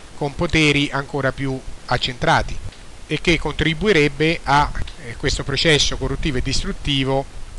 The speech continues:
alimentato dal, eh, sistema democratico, che ci porterà alla fine delle libertà, del dinamismo e della crescita. Quindi la soluzione non è né, eh, chi si ritiene a favore dell'Unione Europea e della cessione di sovranità nazionale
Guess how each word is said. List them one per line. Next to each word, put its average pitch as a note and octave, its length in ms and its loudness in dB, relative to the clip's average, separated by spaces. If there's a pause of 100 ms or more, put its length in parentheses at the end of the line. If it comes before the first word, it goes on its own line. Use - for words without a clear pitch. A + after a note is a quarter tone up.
(120)
alimentato C3 680 0
dal, A#2+ 320 0
eh, A2+ 300 0
sistema B2 440 -2
democratico, A#2 720 -2 (520)
che B2+ 140 -2
ci - 140 0
porterà D3 340 4
alla C3 160 4
fine C3 280 0
delle C#3 200 0
libertà, E3+ 640 2
del D3 140 -2
dinamismo C3 580 0
e A#2+ 80 -4
della B2+ 180 0
crescita. - 480 0 (480)
Quindi D3 320 2
la C3+ 100 2
soluzione E3+ 520 2
non D#3+ 180 -2
è C3 160 2 (120)
né, F3 260 4 (520)
eh, A#2 440 0
chi F3+ 180 2
si - 120 4
ritiene C#3 320 2
a B2+ 40 0
favore C#3+ 500 2
dell'Unione B2+ 440 -2
Europea C3 500 0 (360)
e - 120 -4
della C3+ 240 2
cessione C#3+ 440 0
di B2 80 -2
sovranità B2+ 440 0
nazionale A2+ 640 -2